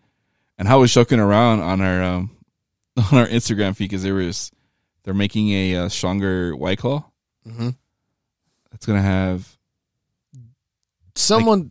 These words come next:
Speaker 2: told me about
Speaker 1: eight percent
Speaker 2: that.
Speaker 1: or some shit like that?
Speaker 2: You, yeah, someone told me about that. It's like, "Did you know about the White Claw with eight percent?" I'm like, "No, you posted it." I'm like, "Dude, I don't run the Instagram."
Speaker 1: <laughs>
Speaker 2: I tell these people, I'm like,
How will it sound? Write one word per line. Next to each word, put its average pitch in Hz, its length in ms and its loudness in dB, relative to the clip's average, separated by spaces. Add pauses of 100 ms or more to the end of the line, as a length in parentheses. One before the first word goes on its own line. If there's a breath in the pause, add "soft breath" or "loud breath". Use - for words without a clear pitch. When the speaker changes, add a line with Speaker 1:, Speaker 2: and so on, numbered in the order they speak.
(160)
Speaker 2:
told 139 240 4
me 101 60 0
about 196 80 0
Speaker 1:
eight 170 40 0
percent 196 340 -2
Speaker 2:
that. - 60 -16
Speaker 1:
or 143 60 -8
some 170 140 -8
shit 180 160 -10
like 190 140 -8
that? 208 240 -8
Speaker 2:
You, 110 240 -2
yeah, 113 400 2
someone 165 300 0
told 147 160 0
me 120 60 2
about 98 200 0
that. 98 100 -2
It's 92 120 -4
like, 120 100 -2
"Did 135 160 -2
you 233 80 4
know 240 80 4
about 196 180 0
the 131 60 -6
White 120 200 -2
Claw 156 220 -2
with 117 140 0
eight 107 180 -2
percent?" 165 260 -2
I'm 160 60 -2
like, 104 160 -4 (760)
"No, 87 720 -6
you 139 180 2
posted 214 380 2
it." 117 100 2
I'm 101 60 0
like, 104 180 -2 (300)
"Dude, 156 240 -2
I 123 100 -4
don't 165 180 -4
run 147 280 -2
the 135 80 -2
Instagram." 131 540 0 (280)
Speaker 1:
<laughs> - 1700 -4
Speaker 2:
I 175 100 6
tell 226 260 6
these 214 200 4
people, 233 240 2
I'm 196 60 2
like, 165 160 2